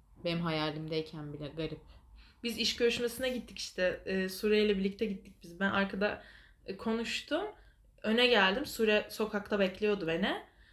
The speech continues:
Speaker 2: Ondan sonra ve hani geçen gün şöyle bir cümle kurdu. "Zaten ben aslında geri döndüğünde olmuş." dedim falan.
Speaker 1: Evet, gerçekten.
Speaker 2: Ve olmuş aslında gerçekten.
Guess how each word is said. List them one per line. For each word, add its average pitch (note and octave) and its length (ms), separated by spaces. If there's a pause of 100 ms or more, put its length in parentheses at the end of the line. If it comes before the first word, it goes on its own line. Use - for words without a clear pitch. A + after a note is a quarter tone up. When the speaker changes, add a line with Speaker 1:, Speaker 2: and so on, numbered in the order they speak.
(160)
Speaker 2:
Ondan G#3+ 320
sonra C4+ 380
ve D4+ 260
hani A#3+ 340
geçen A3+ 300
gün C4 80
şöyle A#3 260
bir A3 40
cümle A#3 320
kurdu. B3+ 360 (300)
"Zaten A#3+ 420
ben G#3 80
aslında G#3+ 300
geri G#3 220
döndüğünde A#3+ 520
olmuş." G#3 680
dedim F3 380 (200)
falan. G#3 320
Speaker 1:
Evet, F#3+ 360 (100)
gerçekten. F#3+ 840 (460)
Speaker 2:
Ve C4 140
olmuş G3+ 380
aslında F3 460
gerçekten. F3+ 640